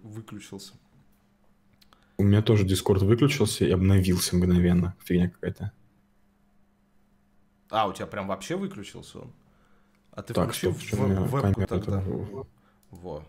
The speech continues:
Speaker 2: Всё, камера включена. Странная какая-то хрень.
Speaker 1: Хрень какая-то, подожди. У меня, значит, вот, когда я начал <laughs> включать вот эту запись, я говорю, у меня опять, значит, О Б С <laughs> пер-, перестал ловить связь с, с Ютубом, и Залга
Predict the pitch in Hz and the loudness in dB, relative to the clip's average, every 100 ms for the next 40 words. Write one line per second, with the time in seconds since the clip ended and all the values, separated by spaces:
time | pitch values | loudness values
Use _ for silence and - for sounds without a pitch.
0 | _ - - 95 90 98 101 98 - - | _ -8 0 0 2 2 2 0 -2 -6
1 | - - - 95 98 - 120 110 117 _ | -8 -12 -4 -4 -4 -10 -10 -10 -12 _
2 | - - 110 101 92 90 90 82 80 - | -18 -12 -10 -10 -12 -14 -12 -14 -16 -14
3 | 98 98 80 110 120 120 120 120 104 110 | -12 -12 -10 -4 -2 -2 -4 -8 -10 -14
4 | 110 139 131 127 127 131 - - 202 202 | -10 -4 0 0 2 -2 -4 -4 0 0
5 | 196 185 143 127 131 127 120 156 - 120 | 4 2 2 -2 -4 -4 0 0 0 -8
6 | 82 - - - - 120 123 120 120 120 | -8 -18 -20 -16 -10 -4 -2 0 0 0
7 | 123 135 120 113 107 101 120 120 117 175 | 0 -2 -2 -4 -10 -10 -10 -6 -2 -2
8 | - - 175 151 139 139 143 127 110 - | -6 -8 -8 -4 -6 -4 -4 -2 -4 -10
9 | - - 110 123 123 123 143 139 127 147 | -20 -18 -6 -4 -4 -6 -4 -4 -4 -6
10 | 147 - 151 143 135 117 117 127 135 117 | -6 -6 -8 -8 -8 -10 -8 -8 -6 -8
11 | 101 | -8